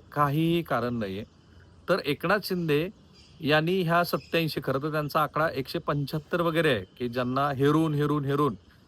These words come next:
एकनाथ शिंदेनी स्वतःकडे घेतलंय. आणि मध्येच दिवंगत बाळासाहेब ठाकरे यांनी भीमशक्ती आणि शिवशक्तीचा जो एकत्रित प्रयोग केला होता आणि त्यातनं मग नामदेव ढसाळापासून ते अगदी अलीकडे एकनाथ शिंदे यांनी केलेला प्रयोग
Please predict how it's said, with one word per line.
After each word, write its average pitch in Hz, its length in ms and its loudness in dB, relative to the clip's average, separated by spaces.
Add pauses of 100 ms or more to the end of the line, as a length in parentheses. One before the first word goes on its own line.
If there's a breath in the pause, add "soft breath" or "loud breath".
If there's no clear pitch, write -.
(140)
एकनाथ 160 380 0
शिंदेनी 151 380 -4
स्वतःकडे 151 520 -2
घेतलंय. 120 340 -6 (360)
आणि 160 140 -2
मध्येच 156 560 2 (300)
दिवंगत 165 320 0
बाळासाहेब 160 580 2
ठाकरे 160 280 -4
यांनी 156 140 -4
भीमशक्ती 151 560 -2
आणि 160 140 -4
शिवशक्तीचा 147 760 -4
जो 147 160 -4
एकत्रित 151 460 -4
प्रयोग 156 380 -2
केला 147 180 2
होता 143 360 2 (400)
आणि 139 140 -4
त्यातनं 143 360 -2
मग 170 180 0 (200)
नामदेव 143 340 0
ढसाळापासून 147 720 0
ते 156 120 -6
अगदी 127 360 -4
अलीकडे 151 420 2
एकनाथ 151 400 -2
शिंदे 147 260 -6
यांनी 143 160 -4
केलेला 139 300 -2
प्रयोग 147 380 2